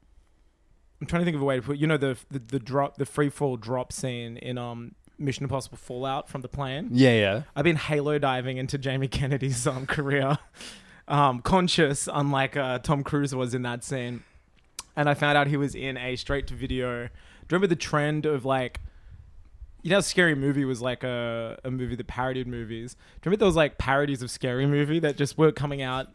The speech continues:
Speaker 2: Oh, yeah, yeah. It was when, yeah, during the parody
Speaker 1: Yeah, there
Speaker 2: days,
Speaker 1: was, like,
Speaker 2: yeah,
Speaker 1: a
Speaker 2: yeah.
Speaker 1: three hundred one about, remember there was, like, a th-, one that
Speaker 2: Yes, yeah, yeah.
Speaker 1: So there was one called the Hangover Games,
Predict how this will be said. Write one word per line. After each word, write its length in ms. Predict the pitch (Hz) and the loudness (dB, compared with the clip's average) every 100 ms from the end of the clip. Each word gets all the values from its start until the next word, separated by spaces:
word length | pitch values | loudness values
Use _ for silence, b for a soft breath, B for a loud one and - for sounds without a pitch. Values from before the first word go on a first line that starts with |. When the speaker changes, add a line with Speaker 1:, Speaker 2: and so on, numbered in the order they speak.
| - - - | -20 -20 4
Speaker 2:
Oh, 100 | 160 | 8
yeah, 140 | 151 131 | 8 8
yeah. 100 | 113 | 6
It 60 | |
was 220 | 110 101 113 | 4 -2 -6
when, 240 | 127 123 120 | -2 0 2
yeah, 120 | 120 | 0
during 240 | 95 117 110 | 2 2 0
the 60 | |
parody 500 | 95 104 107 104 95 90 - | 0 0 2 0 -4 -10 -10
Speaker 1:
Yeah, 200 | 208 202 | 4 8
there 80 | 170 | 8
Speaker 2:
days, 60 | 151 | 6
Speaker 1:
was, 80 | 151 | 4
like, 100 | - | 2
Speaker 2:
yeah, 60 | |
Speaker 1:
a 40 | - | 2
Speaker 2:
yeah. 60 | |
Speaker 1:
three 180 | 175 160 | 2 2
hundred 360 | 147 143 151 135 | 2 -2 -4 -4
one 400 | 135 135 131 131 | -4 -4 -4 -4
about, 400 | 131 123 123 - - - - | -2 -2 -4 -8 -14 -12 -4
remember 300 | 156 160 165 | -2 0 2
there 80 | 156 | 2
was, 60 | 143 | 0
like, 120 | 135 | -2
a 60 | |
th-, 140 | - - | -6 -6
one 200 | 147 139 | -4 0
that 60 | |
Speaker 2:
Yes, 280 | 117 95 - | -2 -4 -2
yeah, 120 | 113 | 2
yeah. 260 | 104 98 87 - - | 2 2 -2 -6 -6
Speaker 1:
So 120 | - | 0
there 100 | 160 | 4
was 100 | 165 | 4
one 200 | 151 156 | 4 0
called 220 | 185 180 147 | 2 2 2
the 120 | 135 | 0
Hangover 520 | - 143 143 143 151 | -2 -4 -2 -2 -2
Games, 480 | 147 147 196 311 | -2 -4 -6 -8